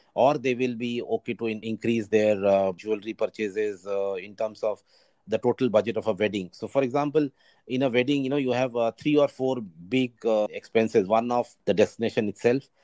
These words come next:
then your entire decor, then your entire, uh, you know, how you want to broadcast or how, how you want to record their, your entire wedding,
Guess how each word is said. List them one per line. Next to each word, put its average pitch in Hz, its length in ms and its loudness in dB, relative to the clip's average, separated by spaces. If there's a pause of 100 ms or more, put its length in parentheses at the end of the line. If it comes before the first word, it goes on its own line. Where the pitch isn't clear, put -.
(240)
then 127 260 6
your 123 160 0
entire 117 380 0
decor, 120 520 0 (320)
then 117 160 -4
your 117 160 -4
entire, 113 560 -2
uh, 107 160 -4 (100)
you 107 140 -12
know, 120 140 -2
how 113 160 2
you 120 120 -2
want 110 140 -2
to 107 80 -2
broadcast 104 560 2
or 107 100 -4
how, 104 240 -6
how 104 80 -4
you 110 100 -6
want 104 140 -10
to 101 40 -10
record 104 360 -4
their, 104 200 -6
your 101 180 -6
entire 101 380 -4
wedding, 107 340 -6